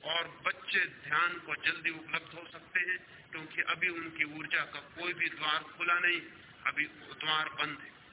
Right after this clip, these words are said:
अभी ऊर्जा संरक्षित है, अभी कहीं भी नए द्वार पर धक्के दिए जा सकते हैं और नया द्वार खोला जा सकता है। फिर यही बूढ़े हो जाएंगे और इन्हें ध्यान में पहुंचना अत्यंत कठिन हो जाएगा।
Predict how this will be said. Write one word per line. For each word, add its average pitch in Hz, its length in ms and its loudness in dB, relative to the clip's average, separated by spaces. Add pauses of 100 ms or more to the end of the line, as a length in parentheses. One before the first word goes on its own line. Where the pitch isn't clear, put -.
(180)
अभी 147 160 0 (180)
ऊर्जा 160 280 -2
संरक्षित 151 640 -4
है, - 480 -16
अभी 156 220 4
कहीं 180 420 2
भी 185 140 2
नए 180 320 8
द्वार 175 400 4
पर 185 180 2 (640)
धक्के 190 320 4
दिए 190 240 2
जा 190 160 6
सकते - 400 2
हैं 190 80 2
और 190 180 0
नया 180 280 6
द्वार 180 280 2
खोला 175 360 -2
जा 170 160 -4
सकता - 360 -14
है। - 80 -14 (880)
फिर 208 140 8
यही 214 300 8
बूढ़े 233 280 0
हो 240 200 6
जाएंगे 240 460 6 (840)
और 254 200 10
इन्हें 262 300 10
ध्यान 247 340 12
में 262 200 6
पहुंचना 262 500 6
अत्यंत 269 680 6
कठिन 277 240 6
हो 277 160 4
जाएगा। 262 440 8